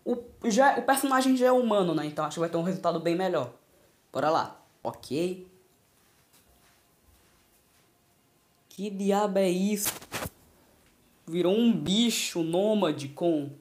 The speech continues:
um braço de cano. Ok, me consagrados. Tentaremos de novo com o per-, uno agente. E agora veremos se dará certo.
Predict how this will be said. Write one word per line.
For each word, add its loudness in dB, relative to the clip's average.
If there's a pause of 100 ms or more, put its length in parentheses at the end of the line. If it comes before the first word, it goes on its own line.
(300)
um -8
braço 2
de -6
cano. 0 (960)
Ok, 4
me 6
consagrados. 2
Tentaremos 4
de 6
novo 6
com 6 (100)
o 4
per-, 2
uno 4 (600)
agente. 2 (880)
E 2
agora 4
veremos 4
se 2
dará 4
certo. -6